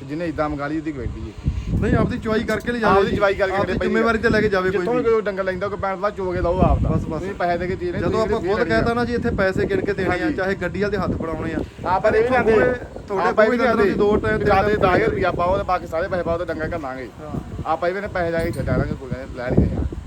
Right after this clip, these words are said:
Speaker 2: ਬਿਲਕੁਲ। ਫਿਰ ਵੀ ਦੋਸਤੋ, ਤੁਸੀਂ
Speaker 1: ਹਾਂਜੀ।
Speaker 2: ਚੁਆਈ ਆਪਦੀ, ਆ ਬੂਹਾ ਵੀਰ ਦਾ ਹੈਗਾ,
Speaker 1: ਹਾਂਜੀ।
Speaker 2: ਇਸ ਕਰਵਾਏਂਗੇ, ਆਓਗੇ ਤੁਸੀਂ ਤੇ ਚੁਆਈ ਆ ਦੋ ਡੰਗ, ਚਾਰ ਡੰਗ ਆਪਦੀ ਜ਼ਿੰਮੇਵਾਰੀ ਨਾਲ ਆਪ ਕਰਕੇ, ਤਸੱਲੀ ਕਰਕੇ ਫਿਰ ਲੈ ਕੇ ਜਾਇਓ।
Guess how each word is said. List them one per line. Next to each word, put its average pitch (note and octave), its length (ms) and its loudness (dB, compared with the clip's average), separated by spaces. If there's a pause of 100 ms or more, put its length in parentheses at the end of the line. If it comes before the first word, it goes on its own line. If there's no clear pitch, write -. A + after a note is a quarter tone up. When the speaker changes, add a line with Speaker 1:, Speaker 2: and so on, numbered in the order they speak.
Speaker 2:
ਬਿਲਕੁਲ। - 340 -4 (500)
ਫਿਰ G#3 160 0
ਵੀ A#3+ 100 -2
ਦੋਸਤੋ, A#3+ 280 2
ਤੁਸੀਂ A#3+ 260 -4
Speaker 1:
ਹਾਂਜੀ। - 140 0
Speaker 2:
ਚੁਆਈ G3 220 2
ਆਪਦੀ, G#3 420 -2 (140)
ਆ F#3+ 120 -2
ਬੂਹਾ G#3+ 260 0
ਵੀਰ F#3+ 220 -2
ਦਾ F#3+ 160 -6
ਹੈਗਾ, E3+ 300 -6 (340)
Speaker 1:
ਹਾਂਜੀ। C#3+ 180 -6
Speaker 2:
ਇਸ G#3 100 -4
ਕਰਵਾਏਂਗੇ, G#3 600 -4
ਆਓਗੇ A#3 380 -2
ਤੁਸੀਂ - 240 -2
ਤੇ - 60 4 (160)
ਚੁਆਈ G3 340 0
ਆ G#3 60 -2
ਦੋ F3+ 260 -4
ਡੰਗ, F#3+ 220 -4
ਚਾਰ F3+ 280 -4
ਡੰਗ F#3 180 -6
ਆਪਦੀ F3 200 -2
ਜ਼ਿੰਮੇਵਾਰੀ F#3 680 -4
ਨਾਲ F#3 160 -6
ਆਪ E3+ 200 -4 (100)
ਕਰਕੇ, E3 280 -10
ਤਸੱਲੀ E3 380 -8
ਕਰਕੇ E3 280 -8
ਫਿਰ E3+ 260 -8
ਲੈ F3 120 -2
ਕੇ E3+ 100 -4
ਜਾਇਓ। D#3+ 280 -4